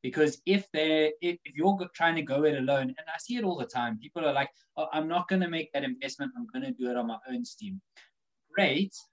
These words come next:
I understand where you're coming from. However, you're gonna make the mistakes that all of us who have been down that path, um, have made. And it's gonna slow your progress down. So if you're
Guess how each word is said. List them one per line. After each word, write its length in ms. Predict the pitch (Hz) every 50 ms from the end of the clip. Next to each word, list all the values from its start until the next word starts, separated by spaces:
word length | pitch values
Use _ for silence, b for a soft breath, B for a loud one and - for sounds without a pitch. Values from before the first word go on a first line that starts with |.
| _ _ -
I 180 | 123 127 127 131
understand 500 | 143 143 147 - - 160 165 170 170 160
where 100 | 160 151
you're 120 | 147 143
coming 340 | - - 170 180 180 180 175
from. 360 | - 117 104 104 120 143 143 - _ _ _ _ _ _
However, 760 | - 147 135 131 139 165 180 185 135 120 110 110 127 151 - - _ _ _ _ _ _
you're 120 | 135 127 113
gonna 260 | 139 143 151 180 185
make 240 | 175 151 147 147 -
the 100 | 151 147
mistakes 400 | 143 - - 135 131 131 - -
that 160 | 135 120 113 -
all 260 | 127 135 139 135 123
of 60 | 110
us 260 | 117 117 120 - -
who 140 | - 131 123
have 180 | 120 101 - -
been 240 | 139 143 160 165
down 240 | 147 139 127 131 127
that 160 | 123 120 - - _ -
path, 280 | 117 107 113 123 127 - _ _ _ _ _ _ _ _ _ _ 120
um, 400 | 120 117 117 117 117 117 110 101 - _
have 200 | - 139 135 123
made. 400 | 156 180 170 127 107 101 95 - _ _ _ _
And 80 | - 143
it's 120 | 143 143
gonna 220 | - 151 165 190 196
slow 320 | 185 - - 160 147 143
your 180 | 143 135 131 127
progress 600 | - - 175 185 190 190 185 156 127 120 - -
down. 360 | - 101 92 92 92 92 95 b b b b b
So 260 | - 151 139 139 143 - -
if 200 | 190 220 214 -
you're 240 | 247 233 214 196